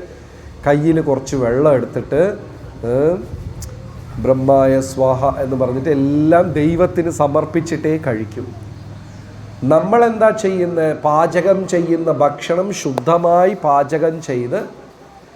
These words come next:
കൃഷ്ണ ഭഗവാന്റെ വിഗ്രഹമോ ചിത്രത്തിൻ്റെ മുമ്പേയോ വെച്ച് പ്രസാദമാക്കിയിട്ടാണ് നമ്മൾ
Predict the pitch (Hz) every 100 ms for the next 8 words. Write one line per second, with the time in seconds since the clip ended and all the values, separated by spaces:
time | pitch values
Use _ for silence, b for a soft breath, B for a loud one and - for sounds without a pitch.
0 | - - 170 170 180 175 180 170 170 165
1 | 160 165 151 131 156 156 170 165 175 185
2 | 175 165 175 175 175 180 175 151 147 147
3 | 160 165 160 135 131 - 190 143 135 170
4 | 175 190 208 185 139 165 156 139 139 131
5 | 110